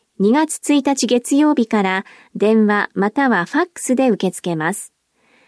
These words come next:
ネスト赤羽では、二月十七日水曜日、午後二時から四時に、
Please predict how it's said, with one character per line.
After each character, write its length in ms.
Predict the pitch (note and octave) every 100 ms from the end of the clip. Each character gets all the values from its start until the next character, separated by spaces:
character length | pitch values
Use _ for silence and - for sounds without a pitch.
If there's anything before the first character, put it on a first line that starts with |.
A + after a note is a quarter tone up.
| _ _ -
ネ 120 | C#4+
ス 120 | F#4+
ト 140 | C#4+ G#3+
赤 220 | F3+ A#3
羽 240 | B3+ B3
で 140 | B3 B3
は、 220 | F3+ F3+ - -
二 140 | G3
月 380 | A#3+ C#4 - C4+
十 260 | A3+ B3+ C#4
七 260 | C#4 C#4
日 360 | C4 G#3+ - F#3
水 340 | - A#3 A#3+
曜 220 | A#3 A#3 F#3+
日、 260 | D#3 - _ _ G3+
午 160 | D4+
後 140 | C4 A3
二 180 | C#4
時 160 | F4 E4+
か 160 | D4+ A3+
ら 140 | F#3
四 200 | F3+ C4+
時 160 | C4+ A3+
に、 240 | G3